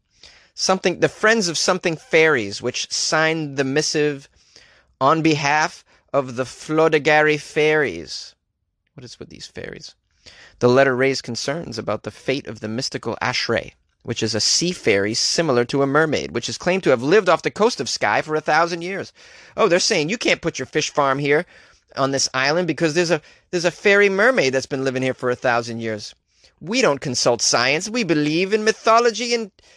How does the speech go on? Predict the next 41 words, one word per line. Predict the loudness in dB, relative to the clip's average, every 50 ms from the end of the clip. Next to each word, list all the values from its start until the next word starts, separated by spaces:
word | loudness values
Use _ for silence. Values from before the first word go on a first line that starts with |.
| _ _ -12
tall | -4 0 4 4 4 4
tales | 2 -2 -4 0 2 4 4 4 4 2 2 0 -2 -6 -6 -4
that | -4 -4 -2
we | -4 -4
get | 0 0 0 0 0
when | -4 -6 -4
we're | -2 -4 -4
wasted | -2 0 0 0 0 0 -2 -4 -6 -6 -8
in | -8 -8
Scotland. | -8 -8 -4 0 0 0 0 0 -4 -6 -8 -10 -14 _ _ _ _ _ _ _ _ _ _ _ _ _ _ _ _ _ _ _ _
Once | 0 0 0 2 0
a | 0
century, | 0 2 0 0 0 0 0 0 0
these | 0 0 -2 -2
mystical | -2 -2 -2 -2 -2 -4 -4 -4
creatures | -4 -2 -4 -2 -2 -4 -6 -6
are | -6
said | -4 -2 -2 -2
to | -4 -4
be | -6 -4
drawn | -2 0 2 2 2 0
to | -2 -4
the | -6 -6
surface | -2 0 0 0 -2 -4 -8
of | -8 -6 -4
the | -4
water | 0 2 2 2 2 2 0
to | -2 -4
bathe | -6 -2 0 2 2 2 2 0
in | -2 -2
the | -2
moonlight, | -2 0 0 0 0 0 0 0 0 -2
and | -2 -4
you | -4
can | -4 -2 -2
only | -2 -2 -2
see | -2 -2 -2 -2 -2
it | -2 -2
when | -4 -4
you're | -4 -4
wasted. | -4 -2 0 0 0 0 0 -4 -4 -6 -6